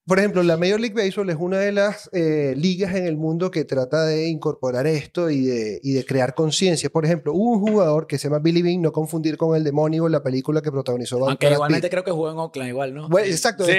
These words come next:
Speaker 1: que Billy
Speaker 2: él
Speaker 1: Beane
Speaker 2: jugó
Speaker 1: también
Speaker 2: en,
Speaker 1: jugó en
Speaker 2: él
Speaker 1: Oakland.
Speaker 2: jugó en Dodgers y los Hawks. De
Speaker 1: Exacto.
Speaker 2: hecho, es el, el, el embajador de la,
Speaker 1: De
Speaker 2: de la
Speaker 1: la
Speaker 2: comunidad L G T B en, en la M L B.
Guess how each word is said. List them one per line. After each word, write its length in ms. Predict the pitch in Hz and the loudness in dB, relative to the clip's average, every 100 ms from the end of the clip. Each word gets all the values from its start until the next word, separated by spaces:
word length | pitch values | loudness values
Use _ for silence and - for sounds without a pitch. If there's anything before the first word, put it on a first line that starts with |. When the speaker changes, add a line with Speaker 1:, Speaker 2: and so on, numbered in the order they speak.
| 196 | 4
Speaker 1:
que 60 | |
Billy 180 | 214 220 | 2 2
Speaker 2:
él 60 | 220 | 0
Speaker 1:
Beane 120 | 214 | 0
Speaker 2:
jugó 80 | 214 | 0
Speaker 1:
también 220 | 233 208 | 0 2
Speaker 2:
en, 60 | 214 | 2
Speaker 1:
jugó 120 | 202 | 2
en 60 | |
Speaker 2:
él 60 | 202 | 2
Speaker 1:
Oakland. 240 | 180 165 | 0 0
Speaker 2:
jugó 160 | 180 202 | 0 -2
en 100 | 202 | -2
Dodgers 320 | 220 233 226 | -2 -2 -2
y 40 | 208 | -2
los 120 | 180 | 0
Hawks. 160 | 180 151 143 | 0 -4 -4
De 60 | 143 | -2
Speaker 1:
Exacto. 240 | 175 180 | 0 0
Speaker 2:
hecho, 60 | 190 | 0
es 20 | 208 | -4
el, 80 | 208 | -4
el, 180 | 196 | -6
el 120 | 180 170 | -6 -4
embajador 640 | 165 160 156 147 185 208 | -2 -2 0 0 0 0
de 120 | 214 | -2
la, 340 | 185 170 156 151 | 0 0 0 2
Speaker 1:
De 60 | |
Speaker 2:
de 40 | 156 | 2
la 140 | 160 | 2
Speaker 1:
la 40 | 151 | 0
Speaker 2:
comunidad 460 | 175 170 165 175 | -2 -4 -4 -4
L 140 | 185 180 | -2 -4
G 80 | 180 | -4
T 120 | 170 | -4
B 320 | 170 180 180 | -2 -2 -4
en, 260 | 170 156 151 | -6 -6 -6
en 80 | 147 | -4
la 140 | 143 | -2
M 140 | 151 160 | -2 -2
L 100 | 139 | -2
B. 220 | 131 | -4